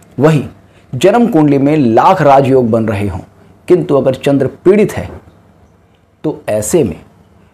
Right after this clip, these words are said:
व्यक्ति मानसिक स्थिति कमज़ोर होने से, कल्पना शक्ति कमज़ोर होने से अपने जीवन में बनने वाले उन राजयोगों का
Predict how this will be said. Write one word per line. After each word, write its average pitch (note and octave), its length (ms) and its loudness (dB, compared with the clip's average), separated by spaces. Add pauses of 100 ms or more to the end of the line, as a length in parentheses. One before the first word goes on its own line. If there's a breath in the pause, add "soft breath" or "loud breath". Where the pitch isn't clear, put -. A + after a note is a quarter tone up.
(180)
व्यक्ति B2+ 520 -6 (320 soft breath)
मानसिक A3+ 640 0
स्थिति D#3+ 420 -2
कमज़ोर C#3+ 560 2
होने A#2 280 -2
से, - 180 -16 (880)
कल्पना F#3 380 2
शक्ति D3 400 -4
कमज़ोर C3 540 0
होने B2 300 -2
से - 240 -10 (380 loud breath)
अपने C3+ 280 0
जीवन E3 340 -2
में G#2 320 -2
बनने C3+ 280 2
वाले A2 380 -2 (280 loud breath)
उन C3 180 0
राजयोगों B2 840 2
का A2+ 240 0